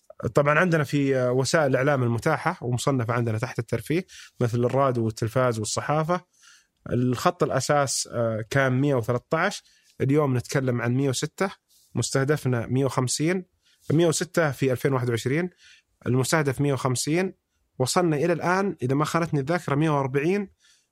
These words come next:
صار الدروب لأنه صار في إعادة ترتيب، في، في أشياء أغلقت، أشياء تنظمت، فتم تنظيم هذا القطاع، والآن إحنا مقبلين على تحقيق المستهدف قبل، آه، إن شاء الله وقته.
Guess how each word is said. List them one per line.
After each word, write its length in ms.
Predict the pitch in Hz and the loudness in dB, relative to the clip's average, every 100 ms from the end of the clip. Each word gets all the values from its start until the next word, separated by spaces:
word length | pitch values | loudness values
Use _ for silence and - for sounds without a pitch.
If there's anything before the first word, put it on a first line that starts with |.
| _ _ _ _ _ - | _ _ _ _ _ -10
صار 360 | - 190 196 | 0 4 4
الدروب 360 | 165 143 208 160 | 4 2 0 2
لأنه 320 | 139 147 151 | 2 2 0
صار 280 | 131 160 160 | 2 0 0
في 380 | - 151 156 127 | 0 0 0 2
إعادة 220 | 127 135 | 0 0
ترتيب، 520 | - 117 - 135 135 | -2 -4 0 0 0
في، 580 | - 107 113 120 123 101 | -2 -2 0 0 -2 -2
في 120 | 131 | -2
أشياء 240 | 123 135 127 | 0 0 0
أغلقت، 480 | 131 127 - 123 | 0 0 -2 -4
أشياء 300 | 113 - 127 | -4 0 -2
تنظمت، 560 | 117 135 123 131 143 156 _ - - _ _ | 0 -2 0 0 0 -4 _ -20 -20 _ _
فتم 1300 | - 135 131 135 - _ _ - 139 - - 180 170 | -2 2 4 2 -2 _ _ -4 -2 -4 0 2 2
تنظيم 440 | - 143 147 143 | 0 0 2 0
هذا 220 | 123 156 | 0 0
القطاع، 540 | 151 - 139 180 214 - _ - _ | -2 -2 0 0 -2 -8 _ -20 _
والآن 320 | 135 131 170 160 | -2 0 2 2
إحنا 240 | 147 135 131 _ | 0 -2 -4 _
مقبلين 420 | 143 135 139 156 | -2 0 0 0
على 160 | 131 127 | 2 -2
تحقيق 360 | 127 - 147 123 | -2 -4 -2 0
المستهدف 500 | 123 - 147 127 139 | 0 -2 -2 0 0
قبل، 320 | 135 135 131 | 0 -2 -4
آه، 140 | 90 117 | -4 -4
إن 60 | |
شاء 140 | 107 127 | -2 0
الله 120 | 113 | 0
وقته. 340 | 107 - 110 | 0 -4 -8